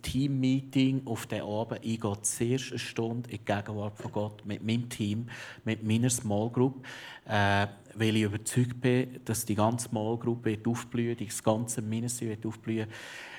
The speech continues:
Äh, was heisst das jetzt konkret? Äh, wer kann da kommen? Was bedeutet das?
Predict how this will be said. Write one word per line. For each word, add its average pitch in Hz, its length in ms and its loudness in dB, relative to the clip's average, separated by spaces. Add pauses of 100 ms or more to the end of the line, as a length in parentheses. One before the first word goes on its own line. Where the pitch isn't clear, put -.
Äh, 107 280 8 (760)
was 113 540 8 (520)
heisst 123 460 2
das 127 100 0
jetzt 135 240 0
konkret? - 840 -2
Äh, 104 260 -4 (300)
wer 110 200 -2
kann 123 220 -2
da 135 140 4
kommen? 127 420 0
Was 104 220 -6
bedeutet 127 580 -8
das? - 440 -8